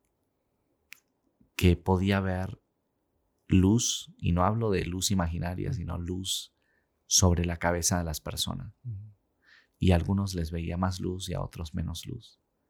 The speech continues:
Speaker 1: pero a todos les veía luz. Y me parecía mágico que yo pudiera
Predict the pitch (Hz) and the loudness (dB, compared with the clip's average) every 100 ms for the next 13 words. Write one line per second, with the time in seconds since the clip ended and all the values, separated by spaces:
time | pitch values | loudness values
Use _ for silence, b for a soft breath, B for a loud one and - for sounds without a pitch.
0 | _ - 78 73 92 92 95 80 80 87 | _ -2 -2 0 -4 -4 -4 -6 -6 -6
1 | 90 - 113 - - _ b b b b | -8 -10 -14 -16 -20 _ b b b b
2 | b b _ _ _ - 90 85 85 85 | b b _ _ _ -4 -2 -2 -6 -10
3 | 85 104 - - 87 87 92 92 107 107 | -12 -14 -14 -4 -2 0 0 2 2 2
4 | 113 - - 87 82 90 87 95 - 90 | 0 -4 -10 -8 -6 -4 0 -2 0 0
5 | 87 87 90 87 85 87 | 0 0 0 0 -2 -6